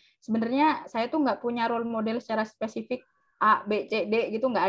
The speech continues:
ada ya. Tapi aku mereferensi banyak orang gitu. Nah, dengan mereferensi banyak orang itu, ya, itu jadi memperluas pola pikir sih sebenarnya. Jadi nggak harus satu orang yang bener-bener, "Wah, awesome banget beliau," gitu, nggak.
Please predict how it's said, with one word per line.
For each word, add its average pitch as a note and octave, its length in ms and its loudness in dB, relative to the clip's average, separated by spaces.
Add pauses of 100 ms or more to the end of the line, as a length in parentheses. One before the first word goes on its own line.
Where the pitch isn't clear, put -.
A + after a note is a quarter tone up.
ada G3 320 2
ya. F#3 240 -8
Tapi G3+ 320 -2
aku C4 160 4
mereferensi B3 640 0
banyak G#3 320 0
orang G#3+ 640 -4
gitu. G3+ 560 -6
Nah, G3 240 -8
dengan G#3+ 240 -2
mereferensi G#3+ 560 -2
banyak G3+ 240 -2
orang G3 320 -4
itu, C#4+ 320 2 (640)
ya, G3 640 0 (640)
itu D4+ 400 2
jadi A3 320 -4
memperluas A3+ 880 -6
pola A#3 240 -2
pikir C4 400 2
sih B3+ 160 0
sebenarnya. G#3+ 800 -4
Jadi G#3+ 240 0 (160)
nggak A#3+ 120 2 (120)
harus B3 160 2
satu A#3+ 160 -4
orang A3+ 320 0
yang A#3 80 -2
bener-bener, A3 560 -4
"Wah, G3+ 240 2
awesome A3 320 -2
banget G#3+ 320 -2
beliau," G#3 480 2
gitu, G#3 160 -8
nggak. G3 480 -6